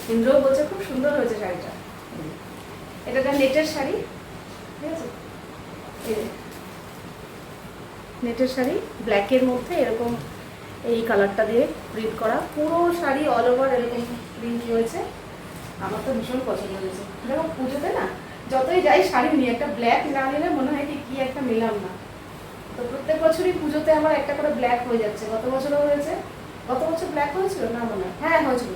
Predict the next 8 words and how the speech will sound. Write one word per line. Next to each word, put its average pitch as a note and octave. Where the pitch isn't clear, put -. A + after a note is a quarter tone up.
হোয়াইটের A#3
মধ্যে B3
ব্ল্যাক। F#3+
তার C4
আগের C#4
বারও D4
শুধু C#4
ব্ল্যাক A#3+